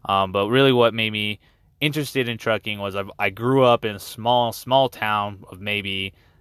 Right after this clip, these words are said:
eight hundred people, and there was nothing to do. Absolutely <laughs> nothing. Your options were to get drunk, do drugs, or drive. And I grew up in a very religious family, so what I did was drive.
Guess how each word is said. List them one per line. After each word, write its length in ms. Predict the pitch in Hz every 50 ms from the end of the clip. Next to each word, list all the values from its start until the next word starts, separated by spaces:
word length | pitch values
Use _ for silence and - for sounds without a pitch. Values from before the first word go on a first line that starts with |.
| _ _ _
eight 200 | 120 123 117 104
hundred 340 | - 120 117 110 110 104 95
people, 520 | - 110 110 104 - 113 113 123 123 - -
and 80 | 113
there 140 | 110 107 104
was 180 | 104 107 101 101
nothing 720 | 113 117 123 127 131 131 127 120 110 - - 110 101 101
to 80 | 98 98
do. 300 | 90 95 90 87 85 85 - _ _ _ _ _ _
Absolutely 720 | - 131 123 120 113 - 127 120 117 117 110 107 120 113 107
<laughs> 20 | 104
nothing. 840 | 107 110 113 117 127 143 135 139 135 113 - _ - 92 87 - _ _ _ _ _ _ _ -
Your 160 | 127 139 143
options 520 | 139 135 127 - - - 110 104 104 95
were 280 | 101 104 104 101 101 95
to 100 | 95 92 - _ _
get 200 | - 127 131 117
drunk, 520 | 110 113 117 117 113 113 113 107 - - - 117
do 220 | 107 117 117 117
drugs, 560 | 110 101 107 110 104 101 101 98 95 92 - -
or 180 | - 104 101 95
drive. 800 | - 107 101 - 98 98 95 95 90 90 80 80 87 80 - - _
And 440 | - 104 98 98 98 95 95 95 92
I 240 | - - 98 98 95
grew 400 | 92 101 104 107 107 104 107 104
up 240 | 104 104 101 - -
in 100 | 101 98
a 60 | 95
very 280 | 90 104 101 101 101
religious 480 | 98 98 98 95 101 104 95 98 92 -
family, 460 | - 131 131 147 160 160 165 160 165
so 460 | 143 - - 110 110 110 117 120 120
what 240 | 120 113 110 113 110
I 140 | 113 127 135
did 260 | 117 120 127 131 127
was 240 | 113 123 131 120 98
drive. 640 | 98 - 180 185 185 180 95 90 - - - -